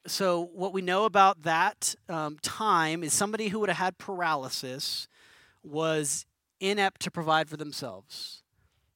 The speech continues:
Uh, they were, they were estranged. They were outsiders. They could not, they, they, they couldn't take care of themselves. They were essentially helpless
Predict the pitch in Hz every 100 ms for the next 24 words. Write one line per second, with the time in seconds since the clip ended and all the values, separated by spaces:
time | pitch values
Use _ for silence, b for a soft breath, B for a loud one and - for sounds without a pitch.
0 | _ 170 139 135 131 165 160 156 147 139
1 | 139 _ _ - 165 151 143 - - 147
2 | 131 117 113 - 151 143 143 156 165 -
3 | 170 156 156 147 135 - 196 185 180 175
4 | 175 - _ B B B _ _ 165 170
5 | 165 160 - 160 - 208 208 - 170 -
6 | 143 131 120 - 117 117 143 180 185 175
7 | 165 - _ _ 156 - 185 165 165 151
8 | - 175 - 175 156